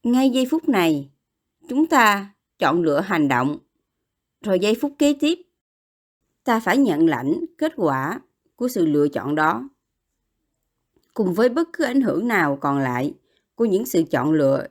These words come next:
trong quá khứ. Một sự khéo chọn trong giây phút này sẽ tạo nên một môi trường tâm linh tốt đẹp cho hỷ lạc trong giây phút kế tiếp.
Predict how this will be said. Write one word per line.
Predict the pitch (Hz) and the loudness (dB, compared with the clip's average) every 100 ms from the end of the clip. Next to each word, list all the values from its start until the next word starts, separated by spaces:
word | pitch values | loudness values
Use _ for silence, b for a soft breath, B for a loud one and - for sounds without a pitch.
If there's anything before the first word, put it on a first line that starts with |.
| _ | _
trong | 208 202 | -6 -4
quá | 220 | -4
khứ. | - 226 277 - _ _ _ _ _ _ _ _ _ _ _ _ _ _ _ _ _ _ | -2 -2 -4 -12 _ _ _ _ _ _ _ _ _ _ _ _ _ _ _ _ _ _
Một | - 208 - | -2 -2 2
sự | 170 170 | 0 0
khéo | 277 294 | 0 0
chọn | - 165 151 151 _ _ _ _ | 0 -2 -2 -6 _ _ _ _
trong | 233 233 | -4 0
giây | 233 233 | 0 -2
phút | 294 285 | -2 -2
này | 208 160 143 139 _ _ _ _ _ _ | 0 0 -2 -6 _ _ _ _ _ _
sẽ | - | -6
tạo | 262 208 175 | -2 -2 0
nên | 214 220 226 208 196 - | 0 0 -2 -4 -10 -6
một | 160 185 | -6 -4
môi | 214 | -4
trường | 226 196 165 | 0 2 2
tâm | 208 220 | 2 -2
linh | 233 220 | -2 -2
tốt | 277 294 | -2 -4
đẹp | 202 135 135 _ _ _ - | -4 -4 -6 _ _ _ -2
cho | 220 | -2
hỷ | 185 320 | 0 0
lạc | 220 135 131 _ - | 0 -2 -4 _ -6
trong | 208 208 | -4 -2
giây | 208 | -2
phút | 254 262 | -4 -4
kế | 247 | -4
tiếp. | 247 269 | -2 -4